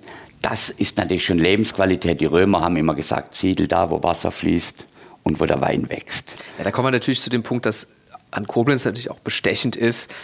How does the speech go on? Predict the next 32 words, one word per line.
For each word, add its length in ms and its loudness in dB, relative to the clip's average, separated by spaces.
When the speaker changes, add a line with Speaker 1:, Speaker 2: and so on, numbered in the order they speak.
Speaker 2:
was 200 0
drumherum 500 2
alles 300 0
ist, 240 -6
ne? 100 -2
Speaker 1:
Ja, 180 -2
es 180 -10
ist, 240 -8
du 80 -4
brauchst 300 -4
ja 80 -6
keinen 180 -6
Urlaub, 320 0
du 80 2
brauchst 260 -2
nicht 140 -6
wegfahren 400 -2
eigentlich. 340 -6
Hier 380 -2
hast 220 -2
du 120 -6
alles. 520 -6
Du 120 -4
hast 160 -4
alles 260 0
drumherum, 520 -6
was 200 0
du 140 -2
willst. 380 0
Das 120 -6
ist 200 -6
einfach, 380 2